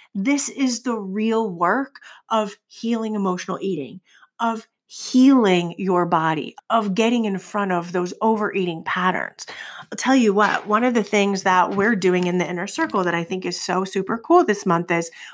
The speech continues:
we're really focusing on our dinner time meals, and we're focusing in on after dinner time. We're creating vision statements, and we're adjusting our vision statements, and we're focusing how, on how we want to think then and talk then and live then,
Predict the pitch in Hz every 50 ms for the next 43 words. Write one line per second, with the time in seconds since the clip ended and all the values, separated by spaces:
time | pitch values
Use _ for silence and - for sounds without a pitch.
0 | - _ - 214 233 220 214 240 233 262 262 240 - - 220 262 - 294 269 -
1 | - 190 175 165 170 - - 180 175 180 190 202 - - 214 214 185 180 175 180
2 | 190 196 196 - 208 208 214 208 196 196 214 269 269 - - - - - - -
3 | - - - - - - 196 190 185 185 - - 196 196 190 226 220 - - 208
4 | 196 196 190 - - 175 175 196 214 - - 180 175 196 190 - - 214 240 254
5 | - - 247 190 175 151 151 151 147 - - - - - - - _ - - -
6 | - - - 208 202 220 240 247 254 269 254 262 - _ _ _ _ - - -
7 | 196 214 254 294 311 294 247 190 185 165 180 170 165 156 - - 151 143 - -
8 | 160 160 160 - 190 190 208 208 208 220 233 247 240 254 247 - - - - -
9 | 233 202 190 247 254 262 262 - - 294 254 233 202 185 175 175 175 156 165 160
10 | 156 156 - - 151 151 - 165 160 156 151 - 190 196 226 233 240 247 240 -
11 | 247 240 262 254 311 - 240 214 190 170 175 180 180 175 170 170 175 175 175 175
12 | 175 170 165 165 160 160 160 156 - 165 151 151 - - 180 160 151 151 151 151
13 | 151 - 190 170 156 156 - - - 170 156 156 151 151 151 156 156 160 156 170
14 | - - - 143 135 117 -